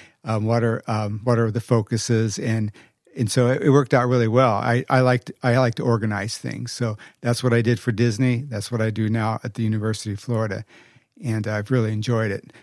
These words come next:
One thing that helped, though, is I went back to school as an adult, and Disney helped pay for it, is to get a, another master's degree in humanities.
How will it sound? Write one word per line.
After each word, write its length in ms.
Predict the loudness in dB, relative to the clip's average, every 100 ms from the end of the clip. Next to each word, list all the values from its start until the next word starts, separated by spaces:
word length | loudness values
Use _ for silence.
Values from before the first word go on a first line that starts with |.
| -6
One 280 | 4 6 6
thing 180 | 4 2
that 80 |
helped, 320 | 0 0 0 0
though, 180 | 0
is 120 | 0 2
I 100 | 2
went 220 | 2 0
back 180 | -2 -2
to 100 | -6
school 340 | -4 -4 -2
as 140 | -2
an 80 | -4
adult, 520 | -2 0 2 0 -6 -18 _ _ _ _ -6
and 180 | -2
Disney 320 | 2 2 2 0
helped 280 | 0 -2
pay 180 | 2 2
for 280 | 4 2 2
it, 120 | -2
is 260 | -4 -4 -6 _ -20
to 80 | -4
get 180 | 0
a, 180 | 0 -2 0
another 440 | 0 2 2 2 2
master's 460 | 2 0 -2 -6
degree 360 | -6 -4 -4 -4
in 280 | -4 -4 -2
humanities. 760 | 0 0 0 -4 -8 -12 -16